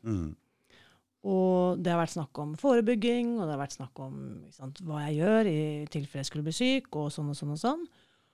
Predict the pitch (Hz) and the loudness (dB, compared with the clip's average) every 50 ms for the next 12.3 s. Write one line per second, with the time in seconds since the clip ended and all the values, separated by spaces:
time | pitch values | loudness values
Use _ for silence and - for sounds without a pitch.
0 | _ _ _ _ - 214 208 208 214 220 - - _ _ - 202 - - _ - | _ _ _ _ 0 4 6 6 6 4 2 0 _ _ -2 -2 -2 -4 _ -20
1 | - _ _ - 214 185 165 147 147 139 160 160 160 - 160 151 151 147 160 160 | -20 _ _ 2 2 4 4 2 0 -2 -2 -4 -2 -2 -4 -4 -2 -2 0 0
2 | 165 160 170 175 180 175 - - 269 220 185 233 294 247 311 349 330 330 302 254 | 2 2 2 2 0 -2 -2 0 0 2 2 2 2 2 2 2 4 2 2 2
3 | 311 311 311 330 339 339 302 - - 311 - 247 226 - - 220 240 240 220 170 | 2 2 2 2 2 0 -2 -4 -4 -2 0 0 0 0 0 0 2 2 4 4
4 | 165 180 190 156 - - 127 123 104 - 226 240 240 - - 208 185 180 175 180 | 4 2 2 0 -2 -2 0 2 2 4 2 2 0 0 0 0 2 2 2 0
5 | - - 269 302 311 254 - _ _ _ _ _ _ _ _ _ _ _ _ _ | -2 -2 -2 -2 -2 -4 -6 _ _ _ _ _ _ _ _ _ _ _ _ _
6 | _ _ - - 240 294 247 - 247 254 269 294 302 302 285 240 180 175 185 202 | _ _ -8 -6 -4 -4 0 4 6 6 6 6 6 6 6 8 6 6 4 4
7 | 196 - 208 - - 190 - - - _ _ _ _ _ _ _ _ 349 392 415 | 2 0 -2 -4 -6 -6 -10 -20 -20 _ _ _ _ _ _ _ _ _ _ _
8 | _ _ _ _ _ _ _ _ _ _ _ _ _ - 190 180 - 208 190 - | _ _ _ _ _ _ _ _ _ _ _ _ _ -8 -6 -2 0 0 2 4
9 | 202 160 147 - 180 170 175 202 277 294 240 202 180 175 180 180 196 214 196 175 | 4 4 4 2 2 2 4 4 4 4 4 6 6 4 4 4 4 4 6 6
10 | 147 135 139 - 156 165 190 208 - - 175 143 139 143 143 139 - - 190 202 | 4 4 2 0 0 0 0 0 0 -2 -2 0 0 0 -2 -4 -2 -2 -2 -2
11 | - - - - _ _ _ _ _ - - - - - 156 160 165 165 - - | -4 -6 -12 -20 _ _ _ _ _ -14 -10 -8 -4 -2 0 2 2 0 0 -2
12 | 113 - - _ - 165 | -8 -20 -12 _ -10 -10